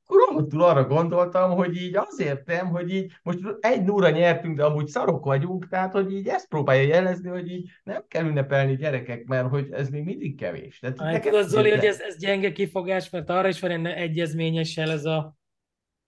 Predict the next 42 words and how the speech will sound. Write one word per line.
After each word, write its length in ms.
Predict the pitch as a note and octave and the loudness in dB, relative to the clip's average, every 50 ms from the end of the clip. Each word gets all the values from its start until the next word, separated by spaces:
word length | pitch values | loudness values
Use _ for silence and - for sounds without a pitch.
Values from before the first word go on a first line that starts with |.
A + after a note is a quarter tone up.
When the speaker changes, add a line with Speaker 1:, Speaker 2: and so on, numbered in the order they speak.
| _ _ _ _ _ - | _ _ _ _ _ -2
Speaker 1:
Oké, 340 | - B3+ G#3 F3+ F3 F3 F3 | 0 2 2 2 0 -2 -2
de 140 | D#3+ F#3 F#3 | 2 4 6
egyébként 440 | F#3+ F#3+ F#3+ G3 F#3+ F#3+ G3 G3 F#3+ | 4 6 4 2 2 2 0 -2 0
szarjátékosnak 880 | - G#3 F3+ D#3 C3 A#2+ C3 B2+ - B2 A#2+ - B2 A#2+ - B2+ B2 - | 2 2 4 4 4 2 -2 -4 -6 -10 -10 -10 -10 -8 -6 -8 -6 -2
tartottam 460 | C3 B2+ B2 B2+ C3+ B2+ - C3 B2+ | -2 -2 -2 -4 -8 -8 -6 -6 -4
már 180 | C3 C3 - | -2 -4 -4
akkor 160 | C3 - A2 F#2+ | -4 -6 -10 -10
is, 100 | F#2 A#2+ | -8 -8
amikor 300 | G#2+ G2+ G2 G#2 G#2 A2 | -8 -8 -6 -6 -8 -8
itt 120 | - - | -8 -8
játszott, 400 | F#2+ E2 F2 - - G#2 G2+ - | -8 -8 -8 -8 -8 -10 -10 -4
tehát 200 | - G#2 G#2 - | -2 -2 -2 -2
hogy 120 | - A2 | -4 -8
én 80 | A2+ B2 | -4 0
nem 120 | C3 C#3 | 2 2
szeretném 400 | C3 - B2+ G2+ F#2+ - G#2+ G2+ | 2 2 0 -2 -2 -2 -4 -2
megvédeni, 560 | G2 G#2+ A2 A#2+ B2+ C3+ C#3 D3+ E3 F3 F#3 F3+ | 0 0 -2 0 2 0 2 2 0 -2 -2 -2
csak 220 | - A3 G#3 - | -2 -4 -4 -2
én 160 | A#3 A3 G#3+ | -2 0 2
abszolút 480 | F#3 C#3+ - - C#3+ C3 C3 C3 C3+ - | 2 0 0 -2 -4 -2 -2 0 0 2
azt 220 | C3+ C3 - - | 0 0 0 -2
gondoltam, 540 | B2 C3 D#3 D#3+ D3+ E3 E3 C#3+ E3+ E3 D3 | -4 -4 -4 -2 -2 -4 -2 -2 -2 -2 0
hogy 200 | D3+ D3+ D3+ D3 | 0 -2 -2 -2
ő 180 | D3+ D3 D3 D3 | -2 -2 -2 -2
itt 160 | D3 D3 D3 | -4 -4 -4
most 180 | C#3+ C#3 C3+ | -6 -2 -2
itt 240 | - D3+ D3 C#3+ - - - | -2 -2 -4 -6 -10 -12 -10
azért 400 | - - D3+ C#3+ C#3+ C#3 C3 A#2+ | -2 0 0 0 2 0 0 0
inti 420 | A#2 A#2+ A#2 - - A#2 A2+ A2 A2 | -2 -4 -6 -6 -8 -10 -8 -8 -2
rendre 340 | B2 B2 A#2+ A#2 A2 G#2+ | -2 -2 -2 -2 -4 -4
mindenkit, 520 | G#2 C3+ D#3 E3 D3+ C#3 C3+ C3+ C3+ C3 - | -4 -2 -2 0 0 2 2 2 0 -2 -2
hogy 140 | C3 B2+ B2+ | -2 -2 0
mit 180 | C#3 C#3 C3+ | 0 -2 -2
ünnepeljünk, 540 | B2+ A#2+ A#2 A2 - - A2 G#2+ A2 A2 A2+ | -2 -2 -2 -4 -2 0 -2 -2 -2 -4 -2
gyerekek, 400 | A#2+ A#2 A2 G#2 - G#2 F#2+ - | -2 -2 -2 -2 -4 -8 -8 -8
ez 120 | G#2+ G2+ | -8 -8
egy 140 | G2+ G2+ G2+ | -6 -10 -10
sovány 420 | G2+ - C#3 B2+ A2+ G#2 G2+ G#2 A2 | -4 -2 -2 0 2 0 0 0 -2
egy 180 | G#2+ G#2 G#2 | -4 -6 -6
nulla 260 | G#2+ G#2 G2+ G2 F#2+ | -8 -6 -6 -4 -4
Mezőkövesd 640 | F#2 G#2+ G#2+ F#2+ G2 G2 F#2+ - G2 F#2+ F#2+ F#2+ F#2 G#2+ | -4 -4 -6 -4 -6 -8 -8 -8 -8 -8 -8 -8 -6 -4
ellen, 500 | A#2+ C#3 D3 C#3 C3+ C3+ C3 C3+ - | -2 -2 0 0 0 0 0 -2 -6